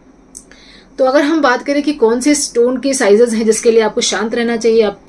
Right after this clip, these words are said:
चुपचाप उसको observe करिए, या बहुत सारे cases में किस case में आपको surgery के लिए जाना चाहिए। पहली चीज़ तो ये है कि जो आपके गॉल स्टोन के sizes हैं अगर वो पाँच एमएम से छोटे हैं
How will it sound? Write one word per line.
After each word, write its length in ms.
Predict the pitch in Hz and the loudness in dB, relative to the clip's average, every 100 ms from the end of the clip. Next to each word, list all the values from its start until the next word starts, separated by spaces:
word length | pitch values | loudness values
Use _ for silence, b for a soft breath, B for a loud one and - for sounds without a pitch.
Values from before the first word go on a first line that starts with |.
| - - 180 | -20 -16 -10
चुपचाप 440 | 190 196 - 214 | -8 -8 -4 -6
उसको 200 | 214 214 | -4 -6
observe 360 | 175 175 240 262 | -6 -2 -2 -2
करिए, 420 | 247 220 220 214 B B B | -2 0 0 -2 B B B
या 340 | 220 277 294 | -2 0 0
बहुत 460 | 294 208 196 233 - | -2 -4 -6 -6 -2
सारे 300 | 220 220 208 | 2 4 4
cases 380 | 196 208 208 202 | 2 0 0 -4
में 120 | 214 | -4
किस 180 | 240 - | -4 -2
case 240 | 208 202 | -2 -2
में 100 | 202 | -4
आपको 160 | 180 220 | -4 -6
surgery 300 | 190 170 175 | -6 -6 -2
के 80 | 196 | -2
लिए 60 | |
जाना 200 | 175 160 | -4 -8
चाहिए। 260 | 156 151 - - - B B B B B - | -12 -14 -16 -20 -20 B B B B B -6
पहली 200 | 240 294 | 0 2
चीज़ 200 | 320 320 | 4 4
तो 60 | 311 | 4
ये 160 | 262 | 2
है 240 | 233 277 311 - | 2 -2 -8 -8
कि 120 | 240 | -6
जो 140 | 214 254 | 0 0
आपके 420 | 240 240 277 285 | 0 -4 -2 0
गॉल 380 | 214 202 220 262 | -2 0 0 0
स्टोन 240 | - 254 | -4 -4
के 100 | 294 | -4
sizes 440 | 277 190 202 240 | 0 2 2 0
हैं 140 | 190 214 | -2 -4
अगर 140 | 220 | -2
वो 120 | 262 | -2
पाँच 420 | 277 220 254 269 - | -2 -2 -2 -2 -2
एमएम 260 | 220 220 | 0 0
से 140 | 214 254 | -4 -6
छोटे 360 | - 202 214 | -2 2 2
हैं 200 | 175 151 | 0 -6